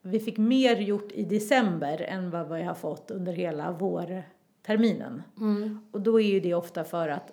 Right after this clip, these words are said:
Speaker 1: eh, då brinner det i rumpan.
Speaker 2: Precis.
Speaker 1: Eller i
Speaker 2: Eh.
Speaker 1: buskarna. Det brinner.
Speaker 2: Så helt enkelt så blir man ju mer produktiv när man vet att man är nära sin deadline. Om man inte blir apatisk, vilket vi då heller inte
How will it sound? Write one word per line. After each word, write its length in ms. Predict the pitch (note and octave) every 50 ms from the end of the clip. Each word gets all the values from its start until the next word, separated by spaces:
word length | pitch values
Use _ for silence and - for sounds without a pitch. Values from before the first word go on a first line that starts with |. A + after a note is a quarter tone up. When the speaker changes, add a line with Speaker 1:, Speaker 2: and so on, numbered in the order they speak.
| - _
Speaker 1:
eh, 340 | - - F3+ E3 C#3+ D3 C#3 A#2+ A#2+ - -
då 260 | F3+ G#3 G#3+ G#3+ G3
brinner 440 | - G3+ G3+ G#3+ A3+ A#3 A3 F#3+ D#3
det 60 | E3
i 80 | F3
rumpan. 480 | D#3+ E3+ E3 D#3+ - - F3 D#3 - - - - _ _ _ _ _ _ _ _ _ _ -
Speaker 2:
Precis. 520 | - A#3+ - - G3+ E3+ - - - - _ - - - - - _
Speaker 1:
Eller 260 | - G#3+ G#3+ G#3+ G3 G#3
i 20 |
Speaker 2:
Eh. 60 | F#3+
Speaker 1:
buskarna. 440 | E3 F#3+ - - - - - A#2 A#2+ - - _ _ _ _ _ _ _ _ _ _
Det 180 | - F#3+ A3+ F#3+
brinner. 440 | G#3+ A3+ G#3 F#3+ E3+ B2 - - - - _ _ _ _ _ _ _ _ _ _
Speaker 2:
Så 420 | - - - A#3+ A#3 G#3+ G#3 G3+ G3+ - - - - - - _
helt 340 | - C#4+ C#4 C4 B3+ - A#3+
enkelt 340 | G#3+ G3 G3 G#3+ G#3 - -
så 100 | A#3 G#3
blir 400 | F#3+ G#3 G#3+ A#3 B3+ B3+ B3+ A#3
man 260 | A3+ A3 G#3+ G#3+ G3 G3
ju 320 | G3+ G3 F#3+ F#3 F3+ - - - -
mer 520 | G#3 G3+ G#3+ B3 B3+ B3 A#3 G#3+ G3+ G3+
produktiv 680 | G3 - - A#3 A#3 A3 A#3 A3 A3 - F3 D#3+ D3+ E3+ E3+
när 120 | E3 E3
man 220 | E3+ E3 E3+ E3+
vet 340 | E3+ G3+ G3+ F3+ E3 - -
att 100 | E3 -
man 120 | E3 D#3+ E3
är 80 | E3
nära 320 | E3+ F3+ E3+ D#3 D3 C3+ -
sin 260 | - - D#3 D#3 D3+
deadline. 500 | A3+ D#4 D4+ A#3 D3+ G#2+ F2+ D#2 - - - - _ _ -
Om 180 | - G#3+ G3
man 140 | F#3+ F#3 F#3
inte 200 | F#3 F#3 F3 E3+
blir 180 | D3+ E3+ D#3 -
apatisk, 640 | - - B3+ B3+ A3+ G#3 - - - - - - - _
vilket 200 | _ - - - -
vi 80 | F3
då 180 | F3 E3+ E3+ E3
heller 240 | E3+ F3 E3+ - A2
inte 240 | - E3 - -